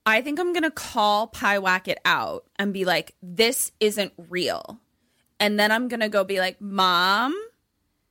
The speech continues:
you chill? You, you? Are you, you?" Um,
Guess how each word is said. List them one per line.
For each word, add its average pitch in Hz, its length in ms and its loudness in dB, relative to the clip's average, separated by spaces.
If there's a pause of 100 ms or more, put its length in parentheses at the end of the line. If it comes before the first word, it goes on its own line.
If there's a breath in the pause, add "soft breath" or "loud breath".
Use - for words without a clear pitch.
(300)
you 220 220 -4
chill? 277 540 2 (680)
You, 240 240 -2
you? 285 580 2 (540)
Are 214 120 4
you, 240 260 -4
you?" 269 420 0 (800)
Um, 180 600 0